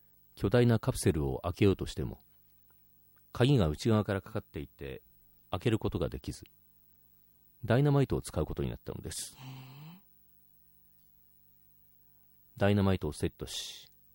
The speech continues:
Speaker 1: 「いいですか、離れてください」と言い、和田朋子さんを一旦倉庫の外に案内し、スイッチが入れられました。ドカーンという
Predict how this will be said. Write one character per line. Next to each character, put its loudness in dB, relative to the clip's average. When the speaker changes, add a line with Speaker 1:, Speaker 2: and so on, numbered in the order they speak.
Speaker 1:
「い 0
い 0
で 2
す -10
か、 -4
離 2
れ 4
て -6
く -12
だ -2
さ -4
い」 -6
と -4
言 0
い、 -6
和 0
田 2
朋 2
子 -8
さ -4
ん -2
を -6
一 -12
旦 2
倉 6
庫 -2
の 0
外 -4
に -6
案 4
内 0
し、 -14
ス -2
イ 4
ッ -12
チ -8
が -4
入 -4
れ -4
ら -6
れ -8
ま -10
し -10
た。 -14
ド 2
カ 4
ー 4
ン 0
と -4
い -6
う -16